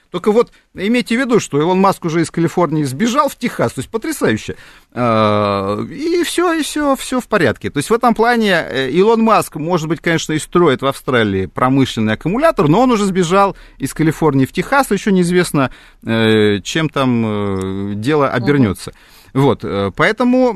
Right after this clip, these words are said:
Speaker 1: э, сюжет действительно очень интересный, но, ещё раз повторяю свой вывод, у меня ощущение, что европейские чиновники сознательно не хотят разбираться с реальной ситуацией на рынке газа, потому что они понимают, что за зелёные фокусы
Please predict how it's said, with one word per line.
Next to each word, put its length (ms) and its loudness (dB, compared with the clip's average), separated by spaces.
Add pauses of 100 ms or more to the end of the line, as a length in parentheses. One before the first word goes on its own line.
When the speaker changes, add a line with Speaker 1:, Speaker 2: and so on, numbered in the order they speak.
Speaker 1:
э, 400 -6
сюжет 380 -2
действительно 580 -2
очень 280 -2
интересный, 640 0
но, 500 2
ещё 280 -6
раз 80 -4
повторяю 320 -4
свой 200 -2
вывод, 380 -4
у 140 -6
меня 260 2
ощущение, 640 -2
что 180 -10
европейские 760 -4
чиновники 500 -4
сознательно 600 0
не 140 -2
хотят 360 -4
разбираться 640 -2
с 200 -12 (140)
реальной 440 0
ситуацией 680 -6
на 360 -2
рынке 220 -6
газа, 320 0
потому 340 -2
что 160 -6
они 100 -2
понимают, 580 2
что 340 -8 (360)
за 400 0 (300)
зелёные 420 0
фокусы 580 -2